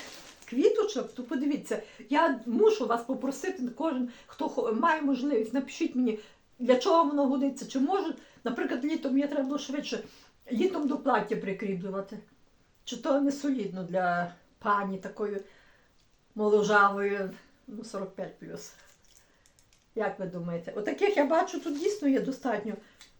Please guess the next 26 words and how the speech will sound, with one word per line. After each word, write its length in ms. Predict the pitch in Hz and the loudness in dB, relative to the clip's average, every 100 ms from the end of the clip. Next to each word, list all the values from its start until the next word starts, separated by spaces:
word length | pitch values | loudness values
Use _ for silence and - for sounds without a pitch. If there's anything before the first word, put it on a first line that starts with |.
| _ _ | _ _
І 100 | 233 | -4
тут 240 | 349 294 | -2 -2
навіть 280 | 311 339 349 | -2 -4 2
є 360 | 277 330 339 311 - - | 2 2 0 -4 -10 -16
бусинки, 580 | 202 254 - 277 262 226 - _ _ _ _ _ - | -10 -10 -6 -4 -4 -8 -12 _ _ _ _ _ -14
які 200 | 214 214 | -10 -6
можна 420 | 208 196 190 180 | -4 -4 -6 -4
на 100 | 196 | -6
коралі 380 | 196 214 196 202 | -2 2 2 2
використати. 680 | 190 208 277 277 - - - - - - - - - | -2 0 -2 -4 -12 -14 -14 -12 -20 -20 -20 -20 -10
От 160 | 214 214 | -6 -2
я 340 | 269 240 208 208 - _ | 2 4 2 -2 -12 _
показую, 460 | 277 277 453 392 294 | -2 4 4 4 0
все 220 | - 359 | 0 -2
виймаю. 420 | 349 294 226 185 - - - - - - - - | 0 0 0 0 -4 -18 -20 -20 -20 -20 -20 -14
О, 220 | 214 185 190 | -6 -6 -4
тут 220 | 277 254 | -6 -6
якісь 360 | 285 285 285 | -6 -2 -4
з 160 | 247 214 | -4 -6
золотими 680 | 185 302 320 247 254 220 220 | -4 -4 -4 0 0 2 0
квіточками. 720 | - 214 208 220 - 214 202 185 - - - - - - - _ _ - - _ _ _ - - _ _ _ | -2 -6 -6 -8 -8 -6 -8 -10 -16 -20 -20 -20 -20 -20 -20 _ _ -20 -20 _ _ _ -20 -20 _ _ _
О, 140 | 202 185 | -8 -2
добре 340 | 196 175 175 | -2 0 -2
видно, 240 | 165 160 | -4 -10
я 140 | 165 160 | -12 -12
думаю. 320 | 175 175 - | -14 -14 -14